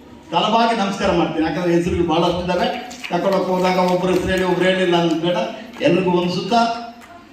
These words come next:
ನಿಮ್ಮೆಲ್ಲರಿಗೂ ಕೂಡ ಒಂದು ಸುತ್ತ. ಕಟ್ಟಡ ಕಾರ್ಮಿಕರು ಅಂತಂದ್ರೆ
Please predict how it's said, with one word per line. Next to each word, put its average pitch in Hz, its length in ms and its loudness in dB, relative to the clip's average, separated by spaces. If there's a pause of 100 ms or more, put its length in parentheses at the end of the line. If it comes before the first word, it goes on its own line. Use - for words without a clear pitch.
(280)
ನಿಮ್ಮೆಲ್ಲರಿಗೂ 240 540 6
ಕೂಡ 202 160 2 (1000)
ಒಂದು 160 180 -2
ಸುತ್ತ. 190 240 -4 (2750)
ಕಟ್ಟಡ 220 240 0
ಕಾರ್ಮಿಕರು 233 540 2
ಅಂತಂದ್ರೆ 196 680 -2